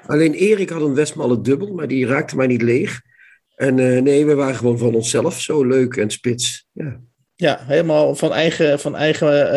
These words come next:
Speaker 2: eh, brouwerij, zullen we zeggen.
Speaker 1: Ja, precies. Eh, eigen endorfine, ja.
Speaker 2: Eh, dan, eh, eh, deze week, eh, eh, eh, het overlijden van Anton Valens. Ehm,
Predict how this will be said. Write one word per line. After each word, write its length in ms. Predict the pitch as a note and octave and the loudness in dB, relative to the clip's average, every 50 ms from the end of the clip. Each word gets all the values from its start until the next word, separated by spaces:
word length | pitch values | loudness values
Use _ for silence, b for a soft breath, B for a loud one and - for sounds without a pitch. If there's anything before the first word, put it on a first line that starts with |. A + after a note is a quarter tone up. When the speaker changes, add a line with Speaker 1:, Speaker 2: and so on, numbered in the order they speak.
| C#3 C#3 | 2 2
Speaker 2:
eh, 100 | C3+ C3+ | 2 0
brouwerij, 560 | D3+ D3 C#3+ C#3+ C#3 C3+ C3+ C3 A#2 A2+ A2+ | 0 2 2 2 2 2 0 0 0 0 -2
zullen 200 | - A#2 A#2 G#2 | -4 -6 -8 -8
we 60 | G2 | -8
zeggen. 200 | - G#2 C3 D#3+ F3 | -4 0 2 2 2
Speaker 1:
Ja, 80 | E3+ D3+ | 0 -2
precies. 500 | - E3+ D3 - - A#3+ A3+ - - - | -2 -2 -2 -2 -2 -6 -6 -6 -8 -8
Eh, 260 | - B2+ G#2+ - - | -8 -8 -8 -6 -4
eigen 240 | C3+ D#3 D#3 A#2+ B2+ | -2 -2 0 0 0
endorfine, 680 | A#2 C3 C3 B2+ A#2+ A#2+ - C3 B2 G2+ F2+ - - - | 0 2 2 2 0 0 0 -2 -2 -2 -2 -4 -6 -4
ja. 240 | - A2+ G#2+ - - B B B B B B B B B B B B B B B B B B B B B | -4 -4 -4 -4 -10 B B B B B B B B B B B B B B B B B B B B B
Speaker 2:
Eh, 120 | - D#3+ D#3+ | -2 0 0
dan, 220 | D#3+ A3 B3 B3 A3 | 2 0 0 2 4
eh, 380 | G3 F3+ E3+ E3 - D3+ D#3+ | 4 4 4 4 4 4 4
eh, 80 | D#3 D3 | 2 4
deze 280 | E3+ E3 E3+ E3 F3 D#3+ | 2 2 2 2 0 2
week, 300 | E3 D#3 C#3+ C#3+ - - | 4 2 2 2 0 -2
eh, 320 | - C#3 C#3 C#3 C3+ C3+ | 0 2 4 4 4 4
eh, 540 | B2 A2 B2+ C3+ C3+ A#2 G2+ C3 C3 C3 A#2 | 4 4 4 4 4 4 4 4 4 4 2
eh, 60 | C3+ | 2
het 140 | C#3+ D#3 D3+ | 2 2 2
overlijden 440 | - F#3 F3+ E3+ F3+ E3+ E3 D#3 D3+ | 2 0 2 2 2 2 2 2 2
van 140 | D#3+ D#3 D#3 | 0 -2 -2
Anton 340 | - D#3 D#3+ D#3 - D#3 C3+ | 0 0 0 0 -2 -4 -2
Valens. 640 | - G3 G3+ G#3+ F#3+ E3+ D3 C3 C3+ B2+ - - - | 0 0 0 2 2 2 0 0 -2 -4 -6 -4 -2
Ehm, 580 | E2+ C#3 C#3 C3+ C3+ B2+ C3 C3 C3 B2+ C3 | 0 0 2 2 4 2 2 2 0 -2 -4